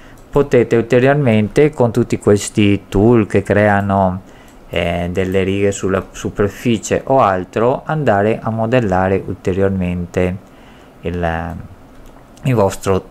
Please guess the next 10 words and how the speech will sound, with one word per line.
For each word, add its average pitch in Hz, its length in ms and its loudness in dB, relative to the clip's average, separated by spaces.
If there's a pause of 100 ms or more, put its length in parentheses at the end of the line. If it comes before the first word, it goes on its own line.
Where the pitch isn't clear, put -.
tubetto, 90 800 -2 (500)
per 156 180 0
poi 214 260 4
ritornare 110 960 2 (680)
nel 95 640 0
layout 98 840 2
e - 120 -8
poterlo, 92 800 -2 (320)
eh, 90 300 -6
revisionare. 87 1080 -6